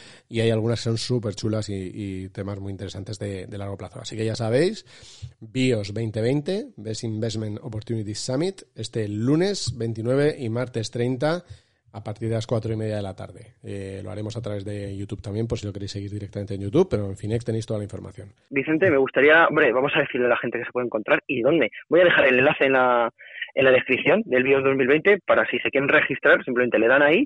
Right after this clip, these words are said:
Speaker 2: pim, y ya, y ya simplemente entran a Finet, se registran en el grupo y ya les vamos avisando de todo, para que se, que se descuiden, que les vamos avi-, eh, avisando.
Speaker 1: Vale.
Speaker 2: Y vamos a hablar de, de tecnología, de conectividad, cambio climático,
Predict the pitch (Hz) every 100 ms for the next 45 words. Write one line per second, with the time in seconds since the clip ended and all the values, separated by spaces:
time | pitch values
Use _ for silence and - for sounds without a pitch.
0 | - 214 277 330 - 127 127 127 123 123
1 | - - - - _ 147 143 135 139 135
2 | 127 110 139 131 131 127 151 202 196 _
3 | 107 104 127 - 135 143 147 147 156 185
4 | 208 233 _ _ 160 139 131 127 127 127
5 | 139 156 143 127 131 123 117 110 170 107
6 | - 107 - 117 113 - 120 127 117 143
7 | 165 151 127 135 131 123 120 120 127 120
8 | 123 117 104 101 - - - - 110 104
9 | 143 120 135 - 135 123 113 113 120 113
10 | 117 - 127 143 156 139 139 135 135 131
11 | 117 117 117 117 127 - 120 131 131 127
12 | 135 135 139 135 135 135 131